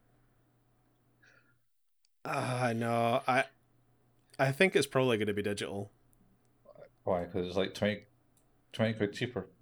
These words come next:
Speaker 2: <laughs>
Speaker 1: It's, it is at least fifteen pounds cheaper.
Speaker 2: Ah.
Speaker 1: And then there's also, uh, the Harvey Birdman Attorney General.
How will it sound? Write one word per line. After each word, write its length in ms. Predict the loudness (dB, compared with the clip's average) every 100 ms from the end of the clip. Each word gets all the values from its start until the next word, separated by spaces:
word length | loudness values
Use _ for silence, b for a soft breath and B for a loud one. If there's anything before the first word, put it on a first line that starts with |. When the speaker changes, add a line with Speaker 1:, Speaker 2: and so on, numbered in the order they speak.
| -14
Speaker 2:
<laughs> 60 | -10 B B _ _ _ _ _ _ _ _ -6
Speaker 1:
It's, 440 | -4 0 4 4 4
it 160 | 2 2
is 320 | 2 0 -4 -6 -4
at 140 | 0
least 500 | 0 0 -2 -6 -8 _ _ _ _
fifteen 420 | -6 -6 -4 -4
pounds 460 | -4 -6 -4 -6 -10 _ _ _ -18
cheaper. 380 | -12 -12 -12 -16 _ -20 b b b b b b _ _ _ _ _ _ _ _ _ _ _ _ _ _ _ b b b b -4
Speaker 2:
Ah. 240 | 0 0
Speaker 1:
And 120 | 2 2
then 80 |
there's 180 | 4 4
also, 600 | 4 4 4 4 2 2
uh, 560 | -2 -2 0 -2 -4 -6 -10 _ _ _ -8
the 100 | -2
Harvey 320 | 4 4 4
Birdman 340 | 0 0 0 -4
Attorney 340 | -2 -2 0
General. 420 | 0 0 0 -4